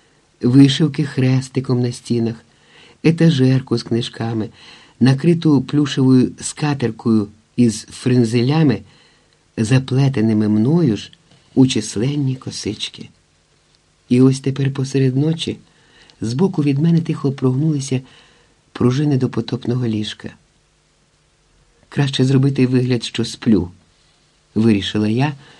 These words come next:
і ледь-ледь розтулила повіки, умовляючи серце не битися так шалено. У світлі місяця на краю мого ліжка сиділа дівчинка.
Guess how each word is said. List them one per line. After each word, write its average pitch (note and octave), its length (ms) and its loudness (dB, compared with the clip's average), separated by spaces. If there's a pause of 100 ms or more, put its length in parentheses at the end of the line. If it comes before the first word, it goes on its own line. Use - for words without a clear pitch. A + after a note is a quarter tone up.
(260)
і B2+ 140 8
ледь-ледь C3+ 720 2
розтулила A#2 580 -4
повіки, A2 560 -4 (420)
умовляючи B2 760 2
серце C3+ 460 -4
не A2 120 2
битися B2 360 -4
так G#2+ 240 -10
шалено. G2 500 -6 (2000)
У C#3+ 140 4
світлі E3+ 360 2
місяця D#3 400 0
на C3 140 2
краю C#3 280 0
мого C3+ 240 2
ліжка D#3 400 -4
сиділа C3 400 -2 (420)
дівчинка. - 580 -4